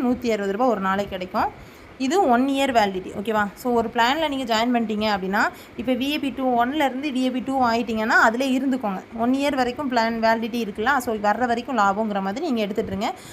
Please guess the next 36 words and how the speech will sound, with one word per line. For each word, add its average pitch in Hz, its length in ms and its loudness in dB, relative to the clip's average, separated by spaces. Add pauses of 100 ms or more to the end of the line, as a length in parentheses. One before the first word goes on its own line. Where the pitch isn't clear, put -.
(120)
அடிக்கடி 311 500 2
அப்கிரேட் 254 460 4
ஆகாதீங்க. 196 480 2 (100)
ஓகேவா? 196 220 -2 (280)
So, 240 200 -4
இப்போ 240 240 -2
நீங்க 277 280 0
என்னன்னா, 294 340 2
இப்போ 254 200 -2
ஒரு 240 200 2
பிளான்ல 254 220 2
வந்து 262 240 2
அப்கிரேட் 247 400 0
பண்ணிட்டீங்கன்னா, 220 520 -2
அதிலே 240 280 2
இருந்துக்கோங்க. 220 380 -2
ஏன்னா, 226 220 0 (100)
வேலிடிட்டி 285 540 2
நம்மளுக்கு 226 260 0
வந்து 262 140 0
ஒன் 226 180 2
இயர் 247 220 2
தானே 269 180 0
கொடுத்துருக்காங்க. 202 640 -4 (260)
So, 262 180 4
அப்படிங்கும் 254 360 0
பட்சத்துல 302 260 0
நீங்க 262 420 0 (180)
மாற 240 280 6
வேண்டாம். 196 320 -2
அதிலே 247 260 -2
இருந்து 254 240 2
கூட 269 260 0
ப்ராஃபிட் 220 420 0
எடுத்துக்கலாம். 196 400 -6
ஓகேவா? 196 180 -6